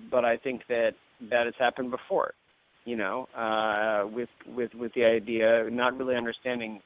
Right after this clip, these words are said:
what is in, what it entails when you're gonna be representing a different group,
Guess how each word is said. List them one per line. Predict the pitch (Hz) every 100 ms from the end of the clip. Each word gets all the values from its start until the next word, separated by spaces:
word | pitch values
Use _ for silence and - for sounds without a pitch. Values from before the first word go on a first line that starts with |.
| 117
what | 117 131 - _ _ _ _ _ _ -
is | 123
in, | 127 120 113 -
what | 120 135
it | 123
entails | 110 123 117 101 92
when | 107
you're |
gonna | 101 107
be | 101
representing | 98 92 110 110 95
a | 90
different | 98 98 92
group, | 90